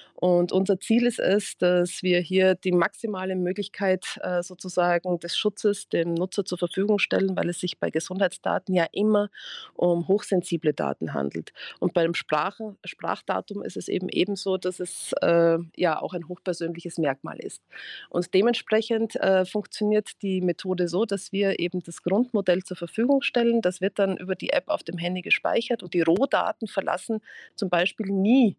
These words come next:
das Handy, sondern jedermann ist sozusagen selbst dann Herr dieser Daten. Was aber sozusagen die Da-,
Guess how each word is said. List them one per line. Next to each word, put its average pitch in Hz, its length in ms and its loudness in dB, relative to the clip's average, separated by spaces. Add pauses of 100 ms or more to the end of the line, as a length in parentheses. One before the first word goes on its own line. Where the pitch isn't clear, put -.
(120)
das - 200 -4
Handy, 214 320 0
sondern 170 400 0
jedermann 202 460 2
ist - 160 -8
sozusagen 180 500 -2
selbst - 480 -6 (400)
dann 190 260 2
Herr 180 320 2
dieser 190 360 -4
Daten. - 520 -2 (300)
Was 190 220 0
aber 196 320 0
sozusagen 185 800 -4
die 175 140 -2
Da-, 165 220 0